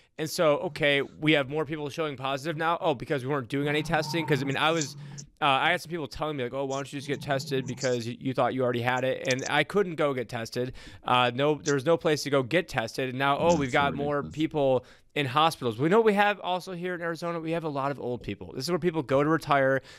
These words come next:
Speaker 1: I've got two, I'm, like, flanked by two different retirement communities right on each side of me. I've got,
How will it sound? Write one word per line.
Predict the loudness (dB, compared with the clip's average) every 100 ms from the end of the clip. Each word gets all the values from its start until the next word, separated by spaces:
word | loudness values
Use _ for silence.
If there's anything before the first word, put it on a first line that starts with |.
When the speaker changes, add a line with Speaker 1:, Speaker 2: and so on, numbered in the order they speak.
| -14 -4
Speaker 1:
I've | 0
got | 0 0
two, | -6 -2
I'm, | 0
like, | 0 -2
flanked | -2 -2 -2 -2
by | -2
two | -2
different | -4 -4
retirement | -2 0 0 -2
communities | -4 -2 -2 0
right | 0 0
on | -4 -6 -14 -4
each | -4
side | 0 2 2
of |
me. | 2 2
I've | 2 2
got, | 2 2